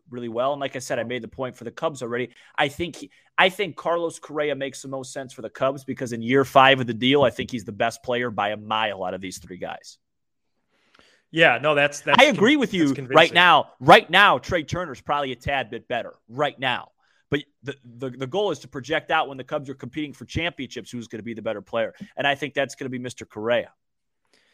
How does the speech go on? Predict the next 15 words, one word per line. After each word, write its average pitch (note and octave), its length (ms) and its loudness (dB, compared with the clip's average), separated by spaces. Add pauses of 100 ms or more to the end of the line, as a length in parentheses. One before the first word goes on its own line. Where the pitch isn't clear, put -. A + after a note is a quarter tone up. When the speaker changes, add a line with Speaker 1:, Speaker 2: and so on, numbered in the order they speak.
(340)
Speaker 2:
Yeah, F3 320 6
Correa, G3 580 4 (160)
I F3 80 2
would F3+ 160 -2
say F3+ 420 0 (240)
age F3+ 360 2
alone, F3+ 460 0
Correa D#3 380 -4
is D#3+ 100 -8
the D3+ 100 -12
best C#3+ 380 -4
fit. F3 280 0 (380)
I D3 160 -6
would D3 180 -8
say, D3+ 500 -2